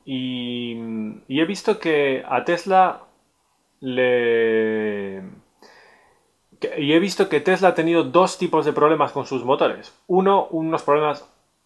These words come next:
justo al principio, las primeras unidades en producción, de las primerísimas, ¿eh? Dos mil doce, incluso principios de dos mil trece, pero no más,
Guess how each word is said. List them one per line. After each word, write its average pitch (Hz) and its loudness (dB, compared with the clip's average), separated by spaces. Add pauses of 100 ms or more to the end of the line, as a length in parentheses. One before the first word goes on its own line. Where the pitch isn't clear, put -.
(160)
justo 202 0
al 160 6
principio, 127 -4
las 110 -6
primeras 156 4
unidades 135 2
en 120 -8
producción, 113 -4
de 120 -4
las 110 -8
primerísimas, 127 -4
¿eh? 160 -4
Dos 117 -4
mil 131 -2
doce, 170 2
incluso 127 -10
principios 123 -4
de 123 4
dos 113 -2
mil 110 -4
trece, 139 -2
pero 117 0
no 135 2
más, 190 0